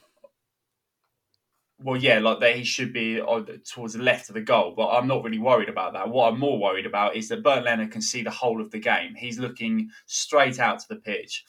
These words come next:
whereas Granit Xhaka has his back to, to the play. So really, you're trusting Bernd Leno to be the one to,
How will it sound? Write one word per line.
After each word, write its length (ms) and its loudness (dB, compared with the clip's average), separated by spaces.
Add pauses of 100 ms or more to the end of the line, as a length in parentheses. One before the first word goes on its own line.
(380)
whereas 240 0
Granit 300 0
Xhaka 200 0
has 180 -10
his 140 -6
back 340 0
to, 100 -20 (220)
to 80 -8
the 60 -8
play. 420 -2 (340)
So 200 -2
really, 360 -2
you're 200 -6
trusting 500 0
Bernd 240 2
Leno 300 0
to 140 -12
be 200 -4
the 100 -6
one 420 0 (100)
to, 400 -6